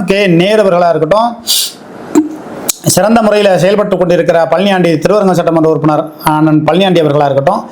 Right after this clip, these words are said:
எல்லாத்துக்குமே தெரியும் என்ன, சிறந்த செயல்பாடு ஒன்றே ஒருவரை உறுதியாக வெற்றி பெற வைக்கும், அதுவே நிலைநிறுத்தும் என்று. அப்படி சீனிவாசன் அதிமுக மாநகர மாவட்ட செயலராக இருக்கக்கூடிய சீனிவாசன்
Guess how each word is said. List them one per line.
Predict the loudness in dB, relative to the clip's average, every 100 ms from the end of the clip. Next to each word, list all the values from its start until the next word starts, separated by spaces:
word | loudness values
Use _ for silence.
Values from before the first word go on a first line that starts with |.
| -10 -6 -2 0
எல்லாத்துக்குமே | 2 2 0 2 0 2 0
தெரியும் | 0 0 2 0 -2 -10 -18 -4 0
என்ன, | 2 0 -4 -6 -6 -2
சிறந்த | 0 2 2 2 2
செயல்பாடு | 2 2 2 2 2 2
ஒன்றே | 2 4 2 2 -2 -12 -6 0
ஒருவரை | 2 2 0 0 -2 -6 -8 -2 0
உறுதியாக | 2 2 2 0 -2
வெற்றி | -4 -2 0
பெற | 0 0
வைக்கும், | 0 0 0 -2 -4
அதுவே | -2 0 0 0
நிலைநிறுத்தும் | 0 0 0 -2 0 0
என்று. | 0 0 -6 -16 -20 -18 -10 -4 0 0
அப்படி | 0 0 0 0 2
சீனிவாசன் | 2 2 2 0 0 0 -2 -2
அதிமுக | -2 0 2 2 2 0 2
மாநகர | 2 2 2 2
மாவட்ட | 0 0 0
செயலராக | 2 2 2
இருக்கக்கூடிய | 0 0 2 2 0 -4 -4 0
சீனிவாசன் | 2 2 2 0 0